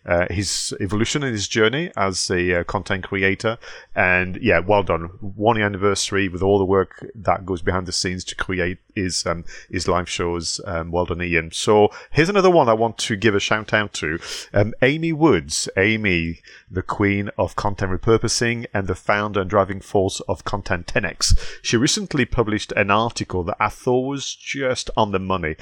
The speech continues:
It's called How to Segment Your Content for Ultimate Repurposing, brackets,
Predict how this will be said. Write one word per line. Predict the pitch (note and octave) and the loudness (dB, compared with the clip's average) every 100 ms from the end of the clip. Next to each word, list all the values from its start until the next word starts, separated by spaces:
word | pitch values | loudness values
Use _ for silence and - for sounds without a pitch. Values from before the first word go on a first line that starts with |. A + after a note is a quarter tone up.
| - - | -14 -12
It's | - - | -6 -2
called | - A#2+ | 2 2
How | A2+ - D3+ | 2 -2 -4
to | E3+ D3+ | -2 -4
Segment | - D3 C3+ A#2+ A#2 - | 0 -2 -2 -6 -6 -8
Your | G#2+ G2 | -4 -2
Content | - - D3 - E2 F2 - - - | -4 -6 -8 -6 -8 -8 -12 -18 -8
for | - G2+ | -2 2
Ultimate | - C3 - G#2+ | 4 4 2 -4
Repurposing, | G2 F#2+ E3+ F#3 A2+ - E2 F2+ - - _ - - | -4 -2 2 2 0 -2 -2 -4 -6 -20 _ -16 0
brackets, | B2 F3 - F2 F#2+ - | 4 4 2 -4 -4 -4